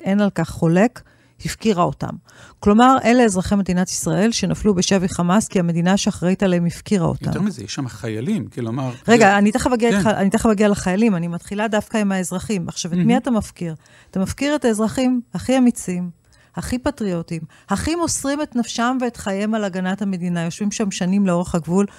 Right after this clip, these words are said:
Speaker 1: סופגים קסאמים, סופגים חדירות של מחבלים, ובסוף מדינת ישראל, בחוזה הזה ביניהם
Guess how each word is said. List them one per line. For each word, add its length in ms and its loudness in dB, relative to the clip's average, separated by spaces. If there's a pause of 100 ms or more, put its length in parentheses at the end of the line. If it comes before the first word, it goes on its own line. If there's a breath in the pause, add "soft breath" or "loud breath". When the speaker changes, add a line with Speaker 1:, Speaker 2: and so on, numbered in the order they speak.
(240 loud breath)
Speaker 1:
סופגים 420 2
קסאמים, 560 2
סופגים 380 -2
חדירות 440 -2
של 100 -2
מחבלים, 580 0
ובסוף 420 -2 (400 loud breath)
מדינת 380 0
ישראל, 560 0
בחוזה 380 0
הזה 160 0
ביניהם 460 0